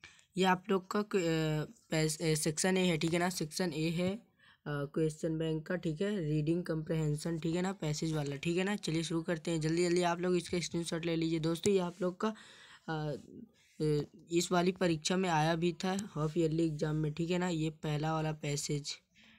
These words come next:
ठीक है, इसका हो जाएगा एकेडमिक्स, दूसरे का हो जाएगा प्रैक्टिकल एक्सपीरियंस। आप लोग जल्दी जल्दी इसके स्क्रीनशॉट ले लीजिए। दोस्तों, अगर आप लोग,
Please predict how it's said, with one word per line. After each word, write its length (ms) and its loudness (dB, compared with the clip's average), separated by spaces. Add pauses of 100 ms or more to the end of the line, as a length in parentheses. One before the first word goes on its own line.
(200)
ठीक 180 -2
है, 80 2
इसका 220 -2
हो 80 4
जाएगा 320 0
एकेडमिक्स, 680 -2
दूसरे 360 -2
का 160 -4
हो 140 0
जाएगा 400 -2
प्रैक्टिकल 960 -4
एक्सपीरियंस। 640 -4
आप 200 -2
लोग 140 0
जल्दी 280 0
जल्दी 340 2 (380)
इसके 220 -4
स्क्रीनशॉट 500 -2
ले 140 0
लीजिए। 260 0
दोस्तों, 340 0
अगर 120 2
आप 240 2
लोग, 260 0